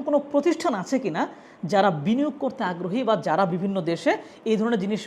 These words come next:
বানিয়ে দিতে আগ্রহী। খুঁজে বের করলো, বের করে বলল যে, "আপনি আমাদের দেশে আসেন, একটা ব্রিজ আমাকে বানায় দেন।" তো ওরা বলল, "আমি তোমাকে ব্রিজ বানায় দিব, তাহলে তুমি বিনি-, বিনিময়ে আমাকে কী দিবা?" এখন বিনিময়ে দেওয়ার মতো টাকা তো এর কাছে নাই।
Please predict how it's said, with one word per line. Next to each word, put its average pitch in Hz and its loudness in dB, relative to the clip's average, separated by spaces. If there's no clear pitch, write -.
বানিয়ে 240 2
দিতে 247 -2
আগ্রহী। 139 -8
খুঁজে 330 8
বের 294 10
করলো, 311 2
বের 254 8
করে 269 8
বলল 233 10
যে, 262 6
"আপনি 208 4
আমাদের 202 4
দেশে 196 -2
আসেন, 311 0
একটা 202 0
ব্রিজ 180 2
আমাকে 180 0
বানায় 139 -4
দেন।" 120 -8
তো 202 2
ওরা 247 6
বলল, 262 2
"আমি 240 4
তোমাকে 233 0
ব্রিজ 208 0
বানায় 190 0
দিব, 165 -2
তাহলে 196 -2
তুমি 196 -6
বিনি-, 202 -4
বিনিময়ে 208 -6
আমাকে 190 -8
কী 269 -4
দিবা?" 139 -6
এখন 185 0
বিনিময়ে 285 6
দেওয়ার 277 8
মতো 254 0
টাকা 277 -2
তো 240 0
এর 220 0
কাছে 240 -2
নাই। 175 0